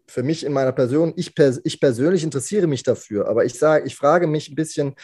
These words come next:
wie weit Deutschland da, äh, bei diesem Ausarbeitungsprozess, wie geht es da weiter, äh, überhaupt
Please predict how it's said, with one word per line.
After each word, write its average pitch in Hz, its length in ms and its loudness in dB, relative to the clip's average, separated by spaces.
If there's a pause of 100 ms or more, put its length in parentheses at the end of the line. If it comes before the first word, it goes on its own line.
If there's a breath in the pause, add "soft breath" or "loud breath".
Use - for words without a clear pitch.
(720 loud breath)
wie 139 220 -4
weit 143 320 6
Deutschland 156 640 4
da, 139 500 0
äh, 131 400 -2 (880)
bei 123 120 -4
diesem 185 560 -4 (100)
Ausarbeitungsprozess, 127 1400 0
wie 135 140 -8
geht 147 200 2
es 135 140 -2
da 123 160 0
weiter, 143 560 0
äh, 131 280 0 (100)
überhaupt 127 520 0